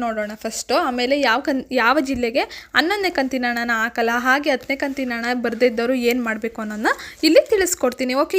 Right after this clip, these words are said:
ಯಾವೆಲ್ಲ ಜಿಲ್ಲೆಗಳಿಗೆ ಹನ್-, ಹತ್ತನೇ ಕಂತು ಪೆಂಡಿಂಗ್ ಹಣನ ಹಾಕ್ತಿದ್ದಾರೆ ನೋಡೋಣ. ಬೆಂಗಳೂರು ನಗರ, ಬೆಂಗಳೂರು ಗ್ರಾಮಾಂತರ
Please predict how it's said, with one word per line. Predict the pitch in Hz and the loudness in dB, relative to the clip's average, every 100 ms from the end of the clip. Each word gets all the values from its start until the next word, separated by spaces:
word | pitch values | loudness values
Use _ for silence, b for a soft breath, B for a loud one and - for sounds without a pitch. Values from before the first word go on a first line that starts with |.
| 330 | 4
ಯಾವೆಲ್ಲ | 262 349 403 339 | 4 4 2 2
ಜಿಲ್ಲೆಗಳಿಗೆ | 311 294 277 277 277 | 0 0 -2 0 0
ಹನ್-, | 269 - B B 269 | -2 -6 B B -2
ಹತ್ತನೇ | 269 392 359 | 0 0 2
ಕಂತು | 320 311 294 - | 2 2 2 2
ಪೆಂಡಿಂಗ್ | 277 277 302 277 | 0 0 0 2
ಹಣನ | 247 247 269 | 0 2 2
ಹಾಕ್ತಿದ್ದಾರೆ | 240 - 240 240 247 240 | 2 -2 -2 0 -2 -4
ನೋಡೋಣ. | 233 226 254 427 B B _ - 254 | -4 -2 0 -2 B B _ -2 4
ಬೆಂಗಳೂರು | 277 302 381 359 311 | 4 4 4 2 2
ನಗರ, | 269 269 330 269 | 2 0 0 -2
ಬೆಂಗಳೂರು | 262 269 269 247 240 | 0 2 0 0 -2
ಗ್ರಾಮಾಂತರ | 233 330 320 247 | -2 0 -2 0